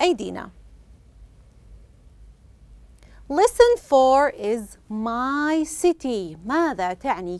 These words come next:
كلمة city؟ City. كلمة city تعني مدينة، وسيكون الهدف العام لهذا الدرس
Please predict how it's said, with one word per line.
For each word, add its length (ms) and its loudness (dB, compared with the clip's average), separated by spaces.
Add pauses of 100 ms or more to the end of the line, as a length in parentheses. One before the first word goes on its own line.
كلمة 380 -2 (720)
city؟ 760 -6 (1160)
City. 800 -2 (560)
كلمة 320 6 (140)
city 500 0
تعني 520 -4 (720)
مدينة، 840 0 (240)
وسيكون 560 0 (100)
الهدف 380 -4
العام 400 -4
لهذا 420 -8
الدرس 540 -2